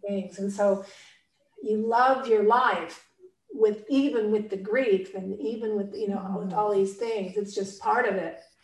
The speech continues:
And in that sense, you love it, you can enjoy it, um,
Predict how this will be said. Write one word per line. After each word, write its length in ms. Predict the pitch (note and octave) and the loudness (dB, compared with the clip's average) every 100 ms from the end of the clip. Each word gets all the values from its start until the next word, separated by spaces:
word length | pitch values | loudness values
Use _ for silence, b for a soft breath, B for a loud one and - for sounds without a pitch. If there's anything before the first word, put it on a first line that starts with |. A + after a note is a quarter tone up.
| b b | b b
And 120 | A3 G#3+ | -6 -2
in 160 | G#3 | 0
that 240 | G#3 A3 A3 | 0 -2 -6
sense, 280 | A3 G3+ G3+ | -6 -4 -4
you 120 | F#3+ | -2
love 300 | G3+ G#3 G#3+ | 2 2 2
it, 120 | G#3 - _ _ | -4 -8 _ _
you 180 | E3 A3 | -6 -6
can 160 | G#3 G3 | -4 -6
enjoy 400 | F#3 F#3 A#3+ C4 | -6 2 4 6
it, 400 | B3 F3 - - _ _ _ _ _ _ _ _ _ _ - | 6 2 -2 -14 _ _ _ _ _ _ _ _ _ _ -14
um, 480 | G#3+ G3 F#3 F#3 - | -8 -6 -8 -10 -14